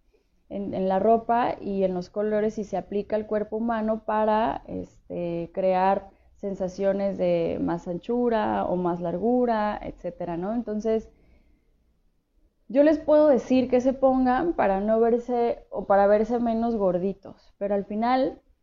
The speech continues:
pues vas a ser, por ejemplo, el negro adelgaza, ¿no? Todos lo sabemos. Este,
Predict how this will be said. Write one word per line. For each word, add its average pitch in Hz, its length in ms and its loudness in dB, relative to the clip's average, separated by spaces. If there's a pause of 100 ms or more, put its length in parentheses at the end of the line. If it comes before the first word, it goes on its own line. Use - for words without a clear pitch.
(1000)
pues 214 180 -4
vas 233 220 4
a 269 80 0
ser, 254 260 0
por 247 120 -2
ejemplo, 226 420 -2
el 180 120 0
negro 214 340 2
adelgaza, 160 580 -2
¿no? - 240 -10 (240)
Todos 175 240 -4
lo 165 100 -6
sabemos. - 420 -8 (1040)
Este, 180 1080 -4